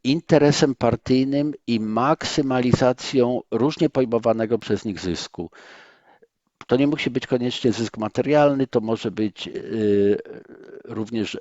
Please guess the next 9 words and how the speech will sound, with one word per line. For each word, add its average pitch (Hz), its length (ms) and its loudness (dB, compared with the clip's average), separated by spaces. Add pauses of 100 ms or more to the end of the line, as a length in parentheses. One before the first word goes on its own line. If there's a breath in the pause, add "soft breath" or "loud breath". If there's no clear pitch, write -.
(100)
dążenie 113 880 4
do 101 180 -2
władzy 113 540 0
albo 101 300 -2
utrzymanie, 104 960 -4
utrzymanie 98 580 -4
się 92 160 -6
przy - 200 -12
władzy. 82 500 -8